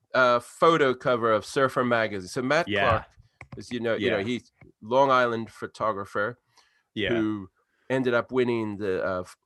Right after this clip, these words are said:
Speaker 1: uh, surfing, was the Follow the Light? Is that what it's
Speaker 2: Yeah.
Speaker 1: called? The
Speaker 2: Yeah, yeah. The
Speaker 1: Yeah,
Speaker 2: Follow
Speaker 1: that's
Speaker 2: Light
Speaker 1: the
Speaker 2: Foundation, yeah.
Speaker 1: Follow
Speaker 2: The,
Speaker 1: Light
Speaker 2: the
Speaker 1: Found-, that, yeah, what,
Speaker 2: Larry
Speaker 1: tell,
Speaker 2: Flame.
Speaker 1: just tell us exactly what that is.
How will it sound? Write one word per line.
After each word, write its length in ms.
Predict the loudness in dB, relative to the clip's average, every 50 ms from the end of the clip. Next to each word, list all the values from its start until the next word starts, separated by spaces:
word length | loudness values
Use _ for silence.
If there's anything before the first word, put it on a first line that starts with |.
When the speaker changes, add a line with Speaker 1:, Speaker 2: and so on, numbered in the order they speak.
| _ _ _ _ _ -8
Speaker 1:
uh, 40 | -6 -6 -6
surfing, 500 | -6 -4 0 0 0 0 -2 -6 -8 -8
was 160 | -8 -12 -12 -6
the 140 | -6 -6 -6
Follow 380 | 0 4 4 6 6 6 6
the 120 | 4 2 4
Light? 300 | 4 4 4 2 0 -4
Is 100 | -4 -2
that 140 | 0 0 0
what 100 | 0 -2
it's 120 | -2 -2 0
Speaker 2:
Yeah. 80 | 0
Speaker 1:
called? 260 | 2 2 0 -2 -4 -6
The 120 | -8 -8 -8 -12 -20 _ -20 -6 0
Speaker 2:
Yeah, 260 | 0 2 2 0 -2 -8 -20 _ _ -6
yeah. 220 | -4 -4 -4 -6 -12 _ -20 _ _ _ _ _ _ _ _ _ _ _ _ _ _ _ _ _ _ _
The 100 | -6 -2
Speaker 1:
Yeah, 40 | 2
Speaker 2:
Follow 160 | 4 4 4 4 4
Speaker 1:
that's 20 |
Speaker 2:
Light 160 | 4 4 4
Speaker 1:
the 100 | 4 4
Speaker 2:
Foundation, 520 | 2 0 -4 -4 -6 -6 -8 -8 -12 -10 -8
yeah. 300 | -4 -2 -2 -2 -4 0
Speaker 1:
Follow 280 | 4 6 8 8 8 8
Speaker 2:
The, 60 | 6
Speaker 1:
Light 160 | 6 4 4
Speaker 2:
the 60 | 4
Speaker 1:
Found-, 140 | 2 2 4
that, 200 | 2 2 2 0 -4 -16 -20 _ _ -20 -20 -20 -20 _ _ _ _ _ _ _ _ _ _ _ _
yeah, 100 | 6 8 8
what, 160 | 10 10 10
Speaker 2:
Larry 120 | 10 8
Speaker 1:
tell, 120 | 8 8 8
Speaker 2:
Flame. 120 | 8 6
Speaker 1:
just 220 | 6 4 4 2 -2 -10 _ _ _ _ _ _ _ _ _ _ _
tell 180 | 2 4 4
us 100 | 4 2
exactly 420 | 0 -4 2 2 2 2 2 0 0
what 160 | 0 0 0
that 220 | 2 0 0 0 0
is. 300 | -4 -6 -8 -12 -18